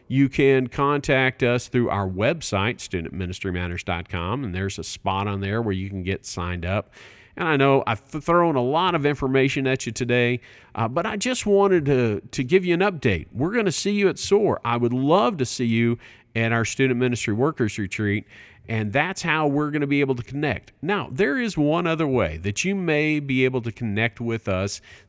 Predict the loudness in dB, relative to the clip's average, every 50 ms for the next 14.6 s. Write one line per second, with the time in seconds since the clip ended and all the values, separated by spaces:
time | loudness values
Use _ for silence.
0 | -6 -2 -2 -2 -2 -2 -2 -2 0 0 0 0 0 0 0 2 0 0 -2 -4
1 | -8 -8 -10 -12 _ _ _ _ -20 -20 -20 -20 _ -6 -2 -2 0 0 0 -2
2 | 0 0 0 2 2 2 0 0 -2 -4 -2 -2 -2 -2 -2 -4 -6 -4 -4 -2
3 | -2 -2 -2 -2 0 0 -2 -2 -2 -2 -2 -2 0 0 0 0 0 -2 -4 -6
4 | -8 -8 -10 -16 _ _ -2 -2 -2 -2 -2 -6 -4 -2 -2 0 0 0 -2 -2
5 | 0 0 2 2 0 -2 -2 -2 -2 -2 0 0 -2 -2 -4 -4 -4 -4 -4 -4
6 | -6 -6 -6 -6 -4 -2 -2 0 0 -2 -4 -6 -8 -8 -6 -4 -4 -2 -2 -2
7 | -4 -4 -4 -4 -4 -4 -4 -4 -4 -4 -2 -4 -6 -8 -8 -4 -4 -2 -2 -4
8 | -6 -10 -14 -12 -8 -6 -6 -6 -4 -4 -6 -6 -6 -8 -14 -20 -20 -20 -16 _
9 | -2 2 2 2 4 4 2 2 2 2 0 0 -2 -2 0 0 -2 -2 -2 -2
10 | -4 -4 -4 -6 -10 -8 -4 -4 -2 -2 -2 -4 -6 -8 -6 -4 -4 -4 -4 -4
11 | -8 -16 -16 -18 _ _ -20 _ _ _ _ _ -12 -6 -2 0 0 0 0 -2
12 | -4 -4 -2 -4 -2 0 0 -2 -2 -2 -4 -6 -4 -2 -2 -2 -2 -2 -2 0
13 | 0 0 0 0 0 -2 0 0 0 0 0 0 0 0 0 0 -2 -2 -2 -4
14 | -4 -6 -8 -6 -4 -4 -2 -2 -4 -6 -10